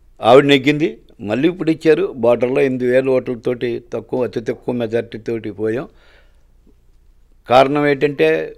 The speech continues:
ఒకసారి ముఖ్యమంత్రిగా జగన్ చూడాలన్న ఒక కాన్సెప్ట్ ప్రజల్లోకి వెళ్ళింది కాబట్టి దానివల్ల ఆయన నెగ్గారు. మేము కూడా ఇప్పుడు కూడా ఏం చెప్తున్నామంటే, మా నాయకుడు కూడా ఏం చెప్పాడంటే,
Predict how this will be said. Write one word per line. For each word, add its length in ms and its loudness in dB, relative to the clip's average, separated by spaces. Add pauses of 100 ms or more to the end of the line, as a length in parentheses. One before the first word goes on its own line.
(160)
ఒకసారి 540 4
ముఖ్యమంత్రిగా 800 0
జగన్ 380 0
చూడాలన్న 640 2
ఒక 320 -2 (460)
కాన్సెప్ట్ 800 4 (500)
ప్రజల్లోకి 480 4
వెళ్ళింది 300 0
కాబట్టి 380 0
దానివల్ల 400 -2
ఆయన 100 0
నెగ్గారు. 480 -6 (340)
మేము 300 0
కూడా 200 8
ఇప్పుడు 200 2
కూడా 180 2
ఏం 180 0
చెప్తున్నామంటే, 580 -4
మా 200 -4
నాయకుడు 420 0
కూడా 200 0
ఏం 180 -2
చెప్పాడంటే, 560 -6